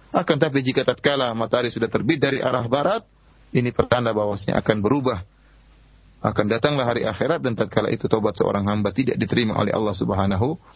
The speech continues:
wa taala. Hadis yang pertama tadi, hadis Abu Musa Al-Asy'ari radhiyallahu ta'ala anhu, di mana Nabi sallallahu alaihi wasallam mengatakan Allah membuka tangannya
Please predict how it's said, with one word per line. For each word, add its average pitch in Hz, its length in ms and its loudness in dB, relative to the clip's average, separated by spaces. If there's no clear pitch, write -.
wa 104 80 2
taala. 95 480 -4
Hadis 190 320 0
yang 160 80 0
pertama 131 400 0
tadi, 113 160 0
hadis 107 240 -2
Abu 101 160 -2
Musa 110 320 0
Al-Asy'ari 101 400 -2
radhiyallahu 98 400 -2
ta'ala 120 160 2
anhu, 107 320 0
di 110 80 2
mana 117 240 0
Nabi 110 160 -2
sallallahu 110 220 -4
alaihi - 100 0
wasallam 107 160 0
mengatakan 107 560 0
Allah 120 240 0
membuka 117 460 -2
tangannya 127 500 -2